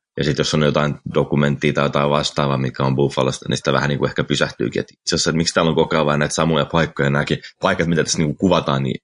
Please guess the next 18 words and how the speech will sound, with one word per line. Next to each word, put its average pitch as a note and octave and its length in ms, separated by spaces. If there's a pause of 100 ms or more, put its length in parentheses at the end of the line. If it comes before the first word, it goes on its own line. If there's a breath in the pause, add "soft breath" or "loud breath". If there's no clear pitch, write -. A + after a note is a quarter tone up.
et, C#2 160
et, D#2+ 140
ei D2 60
nääkään D2 340
nyt C#2+ 100
miltään C#2+ 360
niinku C#2 280 (340)
erityisen G2+ 480
hienolta F#2 680 (420)
näytä, F2+ 460 (320)
kun E2+ 120
sen D#2+ 160
periaatteessa E2+ 460
melkein E2+ 240
joka E2+ 200
kaupungissa D2+ 500
saat D2+ 180
jotain, D2 380